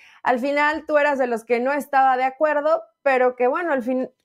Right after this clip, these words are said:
que pensábamos que por una u otra forma se había negociado o que había algo más de por medio como para que Dallas fuera la sede en ese momento, y ya sabemos que va a ser New Jersey.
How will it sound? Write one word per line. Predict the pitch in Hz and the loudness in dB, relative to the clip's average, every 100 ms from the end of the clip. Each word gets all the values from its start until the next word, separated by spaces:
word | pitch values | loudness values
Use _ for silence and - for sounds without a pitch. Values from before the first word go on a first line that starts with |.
| _ | _
que | - 240 240 240 | 0 2 2 0
pensábamos | 247 247 233 320 330 294 - | 0 0 0 0 0 -4 -2
que | 247 | -4
por | 214 233 | 0 0
una | 277 339 311 | 0 -2 -2
u | 285 | -4
otra | 254 247 | -4 -6
forma | 262 349 349 339 320 | 0 0 0 -6 -4
se | 269 | -4
había | 240 240 | -2 -4
negociado | 233 202 214 311 359 359 339 339 339 - - - | -6 -6 -8 0 0 2 0 -2 -4 -18 -20 -6
o | - 247 | -4 0
que | 254 | 0
había | 240 269 294 | 0 0 0
algo | 285 262 262 | 0 0 0
más | 269 269 262 - | 0 -2 -4 -8
de | 208 233 | -2 -2
por | 226 226 | 0 -2
medio | 233 247 254 247 | 2 2 2 0
como | 233 214 202 | -4 -6 -6
para | 202 202 | -6 -4
que | 208 | -2
Dallas | 208 220 220 226 - | 0 0 -2 -4 -10
fuera | 220 214 | -4 -2
la | 202 185 | -2 -2
sede | 214 208 202 | 0 2 2
en | 196 | -2
ese | 185 190 | -6 -6
momento, | 185 214 226 220 254 226 | -4 -2 -2 2 2 2
y | |
ya | 202 190 | 2 0
sabemos | 190 185 190 185 | 0 0 -2 -6
que | 185 | -2
va | 180 | 0
a | 185 | 0
ser | 196 180 | -2 -4
New | 175 170 | -4 -2
Jersey. | 214 233 285 339 | 0 0 -4 -6